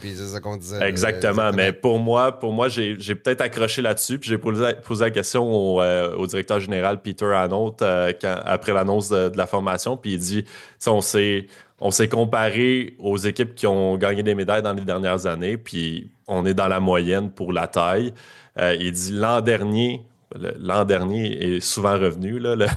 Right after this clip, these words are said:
Speaker 2: <laughs> les, pour vrai, ça a laissé des
Speaker 1: On l'a
Speaker 2: traces,
Speaker 1: mal
Speaker 2: puis
Speaker 1: pris, hein,
Speaker 2: pas,
Speaker 1: c'est ça, ouais.
Speaker 2: ouais, pas, pas, pas, pas, pas juste un peu, là. Donc, il a dit l'an dernier, en faisant l'équipe, on a accordé beaucoup d'importance à ça, la, le gabarit, le poids, on avait des gros bonhommes, Connor Geekie, euh, euh,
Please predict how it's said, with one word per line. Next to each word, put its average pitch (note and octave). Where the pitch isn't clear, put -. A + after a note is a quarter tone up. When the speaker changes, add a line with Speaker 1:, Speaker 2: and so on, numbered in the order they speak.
Speaker 2:
<laughs> G2+
les, G2
pour G2
vrai, A#2
ça G#2
a G2
laissé G#2
des G2+
Speaker 1:
On G2
l'a A#2+
Speaker 2:
traces, B2
Speaker 1:
mal A#2+
Speaker 2:
puis F#2+
Speaker 1:
pris, D3
hein, C3+
Speaker 2:
pas, A#2+
Speaker 1:
c'est B2+
ça, B2+
ouais. A#2
Speaker 2:
ouais, A#2
pas, B2+
pas, C3+
pas, B2+
pas, A#2+
pas D#3+
juste D#3
un B2+
peu, A#2+
là. G#2
Donc, G2
il G#2+
a G#2
dit G#2+
l'an C3
dernier, C3
en A2
faisant A2+
l'équipe, A#2
on G#2
a G2
accordé G2+
beaucoup A2
d'importance A#2
à F#2+
ça, A2
la, F2
le F2
gabarit, G#2+
le G2+
poids, A2
on F#2+
avait F#2
des F#2+
gros G2
bonhommes, G#2
Connor G2+
Geekie, G#2
euh, F2
euh, -